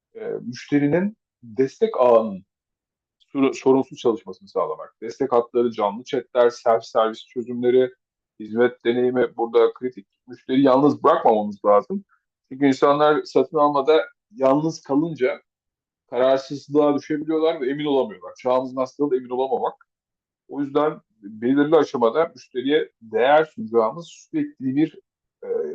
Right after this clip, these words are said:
platformun olması müşteri sadakatinin ana sebeplerinden biri olarak karşımıza çıkıyor.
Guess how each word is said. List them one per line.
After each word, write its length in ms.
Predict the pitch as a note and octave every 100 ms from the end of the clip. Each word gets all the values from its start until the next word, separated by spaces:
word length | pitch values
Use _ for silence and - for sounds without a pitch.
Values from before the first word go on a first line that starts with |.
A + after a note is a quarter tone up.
| F2 - _ _
platformun 420 | D#3+ - C#3+ A#2
olması 480 | G2+ E2+ D2+ - F#2
müşteri 320 | - _ -
sadakatinin 640 | - G2+ G2+ G#2 - - G#2+
ana 160 | A2
sebeplerinden 720 | A#2+ G2 F2+ F2 F2 F2+ E2
biri 120 | E2+
olarak 280 | F2+ F2+ E2+
karşımıza 400 | F2 D#2+ _ _
çıkıyor. 360 | _ _ -